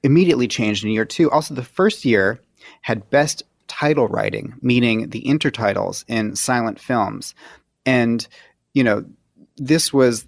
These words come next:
the moment when talkies were emerging and silent film was quickly dying. So Joseph Farnham has the honor of being the first and only winner of best title writing.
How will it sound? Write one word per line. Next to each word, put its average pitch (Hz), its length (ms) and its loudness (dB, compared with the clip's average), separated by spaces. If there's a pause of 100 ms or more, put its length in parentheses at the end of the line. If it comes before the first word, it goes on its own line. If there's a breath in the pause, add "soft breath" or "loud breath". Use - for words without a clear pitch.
the 123 100 2
moment 117 400 0
when 107 400 -4 (100)
talkies 113 480 -2
were 107 320 0 (460)
emerging 110 640 0
and 104 180 -4
silent 110 340 -2
film 110 440 -2
was 107 200 -2
quickly 131 440 -2
dying. 107 580 -2
So 104 400 0 (540 loud breath)
Joseph 143 440 -4
Farnham 120 560 0
has 107 460 -4
the 104 420 -4 (420 soft breath)
honor 117 320 2
of 104 200 -4
being 113 220 0
the 107 100 -4
first 127 300 -4
and - 120 -6
only 113 320 -2
winner 104 240 -2
of 104 200 -6
best 104 200 -4
title 101 300 -6
writing. 52 480 -6